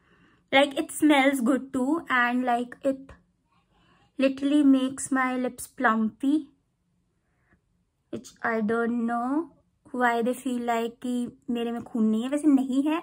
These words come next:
I am anemic, but they makes them look really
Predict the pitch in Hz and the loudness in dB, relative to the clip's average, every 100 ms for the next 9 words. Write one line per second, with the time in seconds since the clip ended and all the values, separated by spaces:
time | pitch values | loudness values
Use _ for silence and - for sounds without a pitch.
0 | - 208 - 208 185 190 508 - - - | -6 -10 -8 -6 -4 -4 -4 -6 -16 -20
1 | - - 214 _ _ _ _ 233 - - | -18 -12 -12 _ _ _ _ 6 6 0
2 | - _ _ _ _ - 254 269 269 254 | -16 _ _ _ _ -4 2 4 4 0
3 | - 269 262 269 262 - - 277 247 247 | -4 -2 0 -2 -4 -6 -8 -2 0 0
4 | 240 | -2